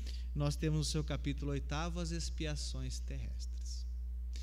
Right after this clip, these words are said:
Mas antes, nós gostaríamos de compartilhar com os irmãos uma mensagem da obra Religião dos Espíritos, né, pelo Espírito Emmanuel, através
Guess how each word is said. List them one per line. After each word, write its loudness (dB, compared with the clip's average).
Mas 2
antes, 6
nós 4
gostaríamos 6
de 0
compartilhar 2
com 0
os 2
irmãos 4
uma 4
mensagem 2
da 2
obra 2
Religião 6
dos 2
Espíritos, 0
né, -2
pelo -2
Espírito -2
Emmanuel, 0
através 0